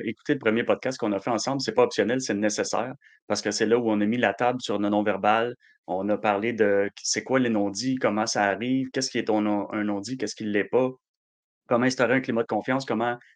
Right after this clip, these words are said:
optimiser son environnement pour avoir une bonne communication et après interpréter les signaux, euh, non-verbaux. Donc, pour moi, c'est pas optionnel, c'est vraiment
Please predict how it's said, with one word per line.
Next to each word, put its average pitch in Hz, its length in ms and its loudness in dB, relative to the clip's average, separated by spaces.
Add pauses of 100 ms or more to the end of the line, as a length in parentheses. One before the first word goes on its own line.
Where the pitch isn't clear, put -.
optimiser 113 420 0
son 127 180 -4
environnement 107 460 2
pour 107 120 -4
avoir 110 160 2
une 107 100 -2
bonne 107 160 0
communication 107 680 0
et 131 220 2 (320)
après 104 280 0
interpréter 110 440 -2
les 117 120 -2
signaux, 107 360 0
euh, 101 100 0
non-verbaux. 104 460 0
Donc, 113 260 2
pour 113 120 2
moi, 135 120 2
c'est 117 140 0
pas 117 100 4
optionnel, 107 380 0
c'est 110 120 -4
vraiment 101 340 -2